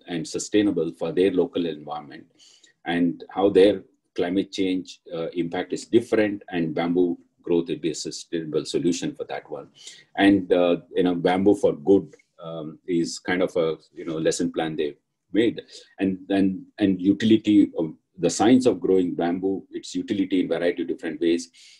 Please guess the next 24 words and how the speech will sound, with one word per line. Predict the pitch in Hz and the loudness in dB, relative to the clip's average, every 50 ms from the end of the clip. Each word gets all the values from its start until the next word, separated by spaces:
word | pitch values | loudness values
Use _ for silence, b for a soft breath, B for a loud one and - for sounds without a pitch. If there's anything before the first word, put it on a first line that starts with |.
| b b - | b b -2
including | 107 104 107 104 - 127 127 127 123 117 110 107 104 | 0 0 0 4 6 8 8 10 8 8 4 4 2
for | - 98 87 - | 2 0 0 2
conservation | - 92 87 85 95 87 90 85 - 87 85 | 0 0 2 2 2 2 2 0 0 -2 -6
of | 82 73 73 | -6 -4 -2
gorilla, | 87 87 87 85 85 85 82 78 78 _ _ _ _ _ _ _ _ _ - | 0 0 0 0 -2 -4 -4 -6 -12 _ _ _ _ _ _ _ _ _ -12
and | 90 87 87 85 85 - - | -10 -6 -4 -2 -2 -2 -4
which | 85 - - | -6 -4 -4
is | 87 82 - | -4 -2 -2
a, | - - - _ _ - | -6 -8 -8 _ _ -8
a, | 87 85 85 80 | -6 -6 -4 -4
one | 78 78 78 82 87 | -4 -4 -4 -2 -2
of | 82 - | 0 0
the | 80 | -2
endangered | 78 78 78 87 87 87 82 82 80 - | -2 2 4 4 4 4 4 0 -2 -2
species, | - - 113 113 107 - - 101 101 92 87 - _ b b b b b - | -4 -6 -4 -4 -4 -2 0 2 2 2 0 -6 _ b b b b b -4
and | 98 101 98 95 80 | 0 2 2 2 2
how | 85 98 95 92 | 2 4 4 4
it | 90 85 - - | 4 2 0 -6
sort | - 98 87 85 | -2 -2 0 0
of | 82 78 - _ _ _ | 0 -4 -6 _ _ _
helps | - 92 90 85 85 - - | -4 -4 -4 -4 -4 -6 -6
in, | 85 78 78 78 78 | -6 -6 -6 -8 -8
uh, | 73 73 71 67 - - _ | -10 -12 -14 -16 -18 -16 _
tourism. | - 90 82 82 78 - 85 80 76 71 - | 0 2 2 2 2 0 -2 -2 -2 -2 -6